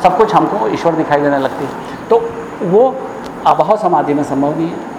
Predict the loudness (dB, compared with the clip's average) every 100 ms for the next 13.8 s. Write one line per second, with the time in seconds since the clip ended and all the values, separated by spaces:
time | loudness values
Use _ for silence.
0 | -2 0 4 4 4 4 2 2 0 2
1 | 2 2 0 0 2 2 2 2 2 2
2 | 0 -2 0 2 2 0 -2 -8 0 2
3 | 4 4 2 2 2 -2 -6 -10 -4 -4
4 | 0 0 2 0 0 -2 -2 -4 -4 -10
5 | -12 -12 -4 -4 -4 -2 -2 0 -2 2
6 | 2 2 2 2 2 2 2 0 -4 -12
7 | -12 -2 2 4 4 0 0 0 0 2
8 | 2 0 0 2 2 0 -8 -10 -12 -14
9 | -12 -10 -10 -8 -10 -10 -10 -2 0 2
10 | 4 2 2 -2 -6 -2 4 4 6 4
11 | 4 2 2 -2 -6 -10 -2 0 2 2
12 | 2 0 -4 -8 -4 -4 -2 0 2 0
13 | -6 -6 -2 -2 0 -2 -2 -4